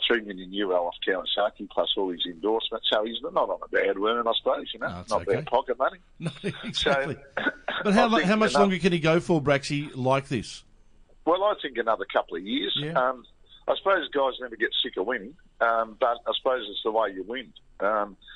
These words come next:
Speaker 1: and now everybody's expecting to go out there and win it 'cause he's been so dominant in the last four years, particularly this year when he's, uh, that was win number twelve out of, uh, twenty-two races. Um, you know, that's, where do you go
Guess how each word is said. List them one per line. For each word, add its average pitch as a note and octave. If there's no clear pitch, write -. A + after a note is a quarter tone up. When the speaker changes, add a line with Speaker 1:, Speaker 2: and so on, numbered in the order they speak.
Speaker 1:
and A2
now A#2+
everybody's G#2+
expecting A2+
to G2+
go F#2+
out -
there F2+
and F2+
win F#2
it -
'cause G2
he's F#2
been G2
so F#2+
dominant G2+
in F2+
the F2+
last F#2+
four F2+
years, G#2
particularly G2
this G#2
year F2+
when F#2
he's, F2+
uh, G2
that G#2+
was G2+
win A2
number G2+
twelve G#2
out F#2+
of, F2+
uh, F#2
twenty-two F#2+
races. F#2
Um, F#2
you F2+
know, F#2+
that's, -
where A#2
do A2
you G2
go G2+